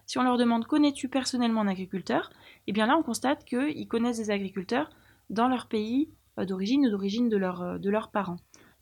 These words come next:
Donc, il y a une différence entre France métropolitaine ou, ou étranger sur ces, sur ces terrains, euh, que, agricoles que connaissent, euh, les enfants. Ensuite, on constate que les pratiques alimentaires des enfants, c'est difficile de voir si elles évoluent avec le projet.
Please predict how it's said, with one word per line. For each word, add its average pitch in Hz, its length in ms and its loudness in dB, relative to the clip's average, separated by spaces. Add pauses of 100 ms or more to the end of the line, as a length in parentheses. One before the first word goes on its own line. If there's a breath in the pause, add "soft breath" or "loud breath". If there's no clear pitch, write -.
Donc, 240 200 0
il 240 60 4
y - 20 2
a 202 40 4
une 202 80 6
différence 240 440 2
entre 233 320 0
France 247 320 -2
métropolitaine 226 800 0
ou, 180 240 -2 (440 soft breath)
ou 190 140 -4
étranger 202 520 0 (300 loud breath)
sur - 260 -4
ces, 185 560 -2
sur - 240 -6
ces 208 180 -4
terrains, 220 500 0
euh, 175 120 -2
que, 196 320 -6
agricoles 208 420 -2
que 214 80 -10
connaissent, 226 380 0
euh, 196 120 -2
les 190 180 -2
enfants. 185 260 -6 (420)
Ensuite, 339 440 2 (120)
on 240 100 0
constate 285 380 2
que 254 80 0
les 220 200 2
pratiques 294 540 2
alimentaires 233 500 4
des 226 160 0
enfants, 214 260 4
c'est 269 140 0
difficile 269 400 0
de 240 100 4
voir 269 220 4
si - 120 -2
elles 214 200 0
évoluent 254 360 6
avec 214 240 2
le 214 100 -2
projet. 196 420 -4